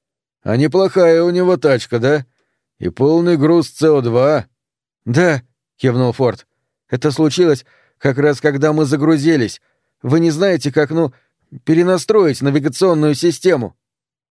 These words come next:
«Расплюнуть», — заверил его мистер Гриффин, протиснулся мимо них и уселся за приборную панель. Билл внимательно смотрел, как он включает ее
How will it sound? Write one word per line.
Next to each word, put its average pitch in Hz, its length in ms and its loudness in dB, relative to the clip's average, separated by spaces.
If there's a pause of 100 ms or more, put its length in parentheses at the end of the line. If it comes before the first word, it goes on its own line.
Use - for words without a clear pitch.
(160)
«Расплюнуть», — 170 1080 0 (400)
заверил 123 540 0
его 123 260 0
мистер 123 400 -2
Гриффин, 143 420 -2 (380)
протиснулся 127 720 -2
мимо 123 260 0
них 147 260 -4
и 127 40 0
уселся 123 480 -2
за 117 140 -2
приборную 113 640 -2
панель. 87 520 -6 (640)
Билл 143 240 0
внимательно 147 720 0
смотрел, 147 500 0
как 117 180 -4
он 123 140 -2
включает 131 640 -2
ее 143 240 -2